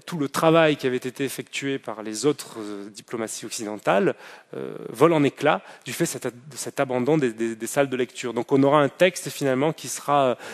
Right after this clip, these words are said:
qui sera allégé, hein, ouverture de bibliothèques et de cinéma, j'ai pas tout écrit, mais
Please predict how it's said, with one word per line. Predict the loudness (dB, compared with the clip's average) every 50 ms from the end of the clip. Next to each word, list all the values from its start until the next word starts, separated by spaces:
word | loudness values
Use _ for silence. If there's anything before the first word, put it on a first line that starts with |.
| -16 -18 -18 _
qui | -12 -10
sera | -2 2 2 2
allégé, | 4 6 6 6 8 6 6 4 0 0 -2 -4 -12 -20 -20 -18 -10 -6
hein, | -4 -4
ouverture | -2 -2 -2 -2 -4 -4 -6 -8 -8 -8
de | -8
bibliothèques | -8 -8 -4 -4 -4 0 2 2 2 2 -2
et | -8
de | -8
cinéma, | -8 -4 0 0 2 4 4 4 4 2 0 -6 -20 -20 _ _ _ _ _ _ _ _ _ _ _ _
j'ai | -10 -8 -6
pas | -4 -4 -6
tout | -6 -6 -8 -8
écrit, | -8 -8 -8 -6 -2 0
mais | 2 2 0 0